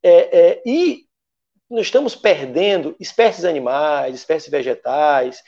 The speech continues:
fisionomias inteiras, tanto na ilha como no estado do Maranhão, sem pelo menos estudarmos o que tínhamos nela, né? É, e isso, de certa forma, é, é, existe uma estratégia muito interessante por conta, é,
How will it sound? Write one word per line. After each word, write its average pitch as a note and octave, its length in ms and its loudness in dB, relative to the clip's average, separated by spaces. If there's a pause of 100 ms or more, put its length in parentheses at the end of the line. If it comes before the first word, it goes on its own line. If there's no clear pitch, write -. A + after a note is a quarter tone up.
fisionomias D#3+ 500 -2
inteiras, G3+ 720 0
tanto F#3 180 -6
na D#3+ 120 -2
ilha D3+ 180 -2
como C#3+ 160 -12
no C3+ 60 -12
estado C3+ 180 -12
do C3 60 -14
Maranhão, C3+ 460 -2 (180)
sem F#3+ 200 -4
pelo F#3+ 160 -2
menos G3 180 -2
estudarmos E3+ 760 -2
o D#3+ 80 -12
que D#3 100 -14
tínhamos C#3+ 320 -12
nela, A#2 300 -14 (840)
né? C#3 240 -12 (520)
É, D3 1000 6 (200)
e G#3+ 240 0
isso, - 480 -4 (560)
de F3 80 -18
certa F3 280 0
forma, F3 560 0 (800)
é, C#3 80 -6
é, C#3 540 -2
existe F#3 260 -8
uma G#3 80 -2
estratégia F#3 800 0
muito G3+ 280 -10
interessante E3 840 -6
por A#2 100 -18
conta, B2+ 440 -12
é, B2 120 -14